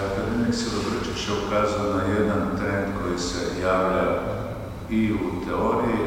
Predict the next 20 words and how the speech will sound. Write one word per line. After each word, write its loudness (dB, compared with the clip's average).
ali 0
i 0
u 0
medijskoj -4
praksi 0
u -6
svijetu. -4
Istina, -4
Bog -2
još -2
nije 0
u -2
potpunosti -4
saživio. -6
Mi -4
smo -2
imali 2
ono 0
što -2
se -2